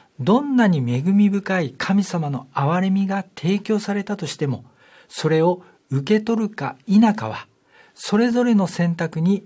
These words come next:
委ねられています。アブラハムの鳥なしの祈りが聞かれなかったから、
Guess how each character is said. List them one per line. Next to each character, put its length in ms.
委 180
ね 120
ら 160
れ 80
て 140
い 80
ま 100
す。 220
ア 160
ブ 80
ラ 120
ハ 120
ム 100
の 140
鳥 240
な 140
し 160
の 80
祈 320
り 60
が 160
聞 180
か 160
れ 100
な 160
か 160
っ 80
た 240
か 220
ら、 220